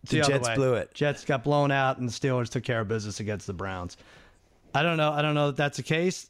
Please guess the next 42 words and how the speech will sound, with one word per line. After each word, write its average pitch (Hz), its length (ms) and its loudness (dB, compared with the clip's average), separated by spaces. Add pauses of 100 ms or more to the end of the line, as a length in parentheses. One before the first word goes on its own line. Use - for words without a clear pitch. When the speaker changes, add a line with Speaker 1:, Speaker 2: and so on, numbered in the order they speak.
Speaker 1:
I 127 120 0
just, 123 240 -2 (180)
that's 135 300 -4
how 135 100 2
this 120 160 -4
stupid 120 320 -2
year 120 140 2
has 117 100 -2
gone. 120 380 0 (1500)
I - 120 -16
don't, 117 260 0 (340)
Speaker 2:
Well, 147 200 6
if 139 100 -4
Speaker 1:
I - 20 -12
Speaker 2:
you're 151 120 6
Speaker 1:
don't 151 80 6
Speaker 2:
worried 208 220 4
Speaker 1:
trust 160 140 2
Speaker 2:
as - 40 -6
Speaker 1:
it. 143 40 0
Speaker 2:
a - 20 2
Jets 131 340 0
fan, 98 500 0
this 127 240 0
might 120 160 2
make 110 240 0
you - 60 -14
feel 107 200 0
better. 95 300 2
In 90 100 2
the 95 80 2
last 107 500 0 (500)
six - 440 -2
weeks, 107 560 -2 (360)
they 110 120 2
have 101 160 0
two 139 220 2
wins. 98 380 0
They 110 120 2
beat 120 280 -2
the, 98 120 -2 (180)
the 98 320 0